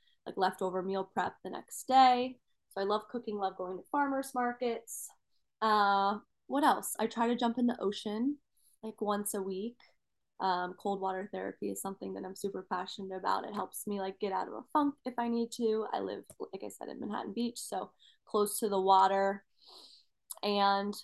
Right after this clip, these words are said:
yeah, I think it's really important for myself to get out there as well. Like I said, I could stay in my house all day long and work and be alone, but I definitely try to at least one to two people a week. I try to go out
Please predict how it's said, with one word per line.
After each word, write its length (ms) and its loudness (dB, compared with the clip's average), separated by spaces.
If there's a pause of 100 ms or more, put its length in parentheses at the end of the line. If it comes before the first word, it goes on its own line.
yeah, 200 4
I 80 6
think 180 2
it's 140 -2
really 180 2
important 400 0
for 100 -2
myself 380 0
to 80 -2
get 140 0
out 200 2
there 180 0
as 180 -4
well. 180 2
Like 160 -4
I 60 -4
said, 180 -4
I 80 0
could 180 -10
stay 440 -6
in 100 -6
my 100 -8
house 300 -6
all 140 -2
day 160 -4
long 440 -4
and 300 -10 (100)
work 360 -6
and 180 -10
be 140 -6
alone, 560 -2
but 240 2 (400)
I 80 0
definitely 400 2
try 200 4
to 60 2
at 380 0
least 500 -4
one 480 2
to 100 -2
two 280 -8
people 340 -2
a 80 0
week. 340 -4
I 100 -4
try 260 -4
to 80 -4
go 240 0
out 300 4